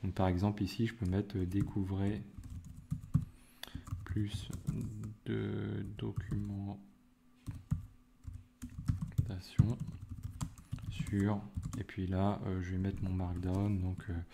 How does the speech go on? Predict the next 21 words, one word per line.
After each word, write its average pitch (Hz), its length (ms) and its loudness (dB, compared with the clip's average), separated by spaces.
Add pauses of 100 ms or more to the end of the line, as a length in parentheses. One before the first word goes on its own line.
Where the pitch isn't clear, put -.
(600)
je - 100 -10
vais 92 100 0
mettre 90 220 -2
Xavki, 95 680 0
toc, 110 580 0 (480)
toc, 98 120 -4 (300)
H - 240 -4
T - 100 -6
T - 120 -2
P - 180 6 (160)
S, - 220 -8
deux - 80 4 (100)
points, 95 260 4
slash, - 360 -2
slash, 101 380 -4 (100)
xavki 101 560 -2 (160)
point 104 220 -2 (180)
blog. 107 400 0 (1400)
Euh, 101 380 2
hop, - 300 -2
voilà. 92 320 2